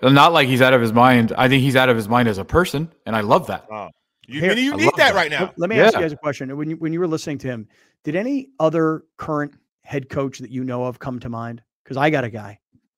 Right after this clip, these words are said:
Speaker 2: Oh, yeah.
Speaker 1: Dan Campbell.
Speaker 2: The Lions
Speaker 3: Yes.
Speaker 2: head coach.
Speaker 3: Yes.
Speaker 1: Mm,
Speaker 3: Yes.
Speaker 1: yes.
Speaker 3: I'm
Speaker 2: Yes.
Speaker 3: so glad you guys heard that.
Speaker 1: <laughs>
Speaker 3: To me,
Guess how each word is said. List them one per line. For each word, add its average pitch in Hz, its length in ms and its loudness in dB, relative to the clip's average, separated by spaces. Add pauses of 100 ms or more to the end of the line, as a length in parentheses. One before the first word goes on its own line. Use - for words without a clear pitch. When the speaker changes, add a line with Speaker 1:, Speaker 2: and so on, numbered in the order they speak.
(120)
Speaker 2:
Oh, 220 120 -4
yeah. 156 280 0
Speaker 1:
Dan 95 80 -8
Campbell. 104 360 -8
Speaker 2:
The 151 60 -8
Lions 240 300 -2
Speaker 3:
Yes. 143 240 2
Speaker 2:
head 143 100 -2
coach. - 240 -16
Speaker 3:
Yes. 170 480 0
Speaker 1:
Mm, 117 220 -6
Speaker 3:
Yes. 107 100 -2
Speaker 1:
yes. 247 280 6
Speaker 3:
I'm 202 120 -2
Speaker 2:
Yes. 147 180 -2
Speaker 3:
so 262 220 6
glad 233 320 0
you 220 80 0
guys 220 220 4
heard 220 220 2
that. 147 140 2
Speaker 1:
<laughs> 202 240 0
Speaker 3:
To 277 80 -2
me, 339 400 0